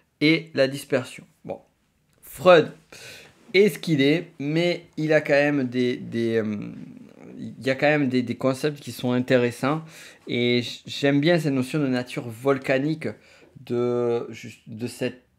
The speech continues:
perte, de, de cette désintégration, parce que, et vie pulsionnelle, parce que là on parle de pulsion, de volcanique, de pulsionnel, donc c'est vraiment action-réaction. Et ça nous amène encore une fois à ces compulsions émotionnelles. N'oublions pas que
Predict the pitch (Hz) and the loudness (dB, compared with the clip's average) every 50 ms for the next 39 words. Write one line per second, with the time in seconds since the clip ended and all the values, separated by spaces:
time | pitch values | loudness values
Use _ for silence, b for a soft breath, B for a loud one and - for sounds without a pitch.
0 | _ - 151 156 160 160 - - 123 110 104 113 113 110 107 104 - - 120 117 | _ 0 2 2 2 0 -4 -10 -10 -10 -8 -6 -6 -6 -6 -8 -8 -10 -10 -10
1 | 113 107 107 131 151 156 139 143 143 135 127 135 131 120 117 117 117 - - - | -10 -10 -2 2 2 2 2 2 0 0 -2 -4 -4 -2 -2 -4 -4 -4 -4 -2
2 | 151 175 175 147 - B B B B B B B B B B B B - 120 113 | -2 -2 -2 -4 -6 B B B B B B B B B B B B -6 -6 -6
3 | - - - 143 139 131 131 131 131 127 127 120 113 113 127 156 156 160 - 156 | -6 -8 -2 2 2 4 4 2 0 0 -2 -2 -2 -4 -4 -6 -6 -6 -6 -8
4 | 131 - - - 147 143 143 151 151 135 110 - - - - - - 123 139 147 | -8 -8 -8 -4 -2 0 0 2 2 0 0 -2 -4 -12 -14 -10 -6 -4 -2 -2
5 | 139 120 107 - 131 131 120 110 110 - - - 123 - - - 131 120 107 104 | -2 -2 -4 -4 -2 -2 -2 -4 -6 -8 -12 -16 -16 -14 -10 -6 -6 -4 -4 -4
6 | 98 98 101 123 135 131 131 - 135 131 135 131 127 127 113 95 113 - - - | -6 -6 0 0 0 0 2 0 -2 0 0 -2 -4 -4 -6 -10 -12 -14 -14 -12
7 | 143 135 123 - - - 143 135 135 135 123 110 B B B B B B B B | -10 -10 -10 -10 -8 -4 -4 -2 -2 -2 -4 -4 B B B B B B B B
8 | 117 120 120 - - 135 117 127 143 151 156 - - _ - 139 135 - - - | -8 -8 -6 -6 -8 -8 -6 -4 -6 -6 -6 -8 -16 _ -12 -12 -12 -10 -12 -12
9 | - - 165 160 160 160 160 - - 113 110 104 110 117 127 139 139 131 - - | -6 -2 -2 0 0 -2 -6 -8 -8 -8 -8 -8 -6 -2 2 2 2 2 0 -6
10 | - - 127 113 101 - B B B B B B B B B - - 107 - 131 | -10 -6 -6 -6 -6 -6 B B B B B B B B B -12 -10 -4 -2 0
11 | 131 135 139 127 131 131 143 160 185 180 160 131 117 110 117 113 113 117 120 - | 0 0 0 0 -2 -2 -2 0 -2 -2 -2 -2 -4 -4 -4 -4 -4 -4 -6 -8
12 | - 160 175 170 165 - - - 120 120 123 - - 110 _ _ _ - - 190 | -6 -2 -2 -2 -2 -2 -6 -8 -8 -8 -8 -8 -14 -16 _ _ _ 2 4 4
13 | 190 170 165 - 165 147 - - - - 190 180 160 139 - - _ _ - - | 4 4 -2 -4 -6 -6 -6 -8 -10 -8 -6 -6 -6 -8 -10 -14 _ _ -8 -4
14 | 113 113 117 117 117 - 123 120 120 117 113 98 101 - 156 127 117 117 117 113 | -4 -2 -2 -4 -6 -6 -6 -6 -4 -4 -4 -6 -6 -8 -10 -8 -6 -6 -4 -2
15 | 151 165 160 160 - 117 101 | 0 0 0 0 -4 -8 -8